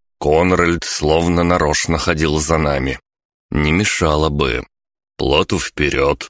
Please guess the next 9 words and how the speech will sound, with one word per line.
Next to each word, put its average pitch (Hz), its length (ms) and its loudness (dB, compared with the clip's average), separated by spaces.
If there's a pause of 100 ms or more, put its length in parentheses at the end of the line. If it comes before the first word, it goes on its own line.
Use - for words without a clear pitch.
потребовал 76 640 0
он, 87 300 2
не 85 80 0
смутившись 80 760 -2
ни 73 120 0
на 76 160 2
миг. 71 340 -4 (460)
«Еще 73 520 -4
чего». 76 460 0